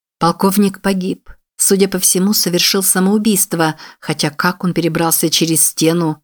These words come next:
оставалось загадкой. Арло тоже погиб. Его убил в инкубаторе собственный брат-близнец. Самой трагичной казалась гибель учительницы. Её труп не сразу заметили под окном большой комнаты у пустых кроваток.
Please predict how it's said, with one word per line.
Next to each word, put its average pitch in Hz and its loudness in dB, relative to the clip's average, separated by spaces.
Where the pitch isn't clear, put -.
оставалось 156 0
загадкой. 165 -4
Арло 190 2
тоже 175 -2
погиб. - -6
Его 165 2
убил 160 2
в 160 -4
инкубаторе 165 -2
собственный 165 -2
брат-близнец. 156 -2
Самой 175 2
трагичной 170 -2
казалась 165 0
гибель 170 0
учительницы. - -4
Её 175 2
труп 185 -2
не 185 2
сразу 185 0
заметили 175 0
под 165 -2
окном 175 0
большой 165 0
комнаты 185 -2
у 185 -8
пустых 190 -2
кроваток. 190 -2